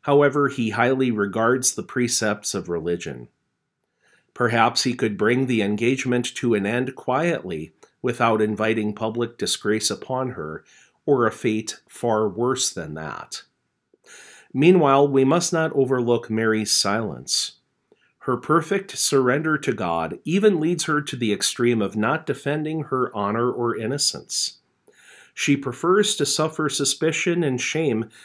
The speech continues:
rather than to reveal the work of grace in her.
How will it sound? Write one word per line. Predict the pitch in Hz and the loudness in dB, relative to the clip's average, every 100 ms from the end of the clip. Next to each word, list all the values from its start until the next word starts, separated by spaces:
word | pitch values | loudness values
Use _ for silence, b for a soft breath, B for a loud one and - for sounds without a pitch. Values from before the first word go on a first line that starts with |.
| B | B
rather | - 117 135 143 | 0 4 4 4
than | 127 123 131 | 2 2 0
to | 131 | -2
reveal | 117 110 95 113 127 131 | 0 0 2 2 2 2
the | 101 | 0
work | 95 127 131 | 0 -2 -2
of | 104 - | -6 -6
grace | 90 90 92 - | -4 -2 -2 -4
in | 85 | -6
her. | 80 57 50 | -10 -14 -16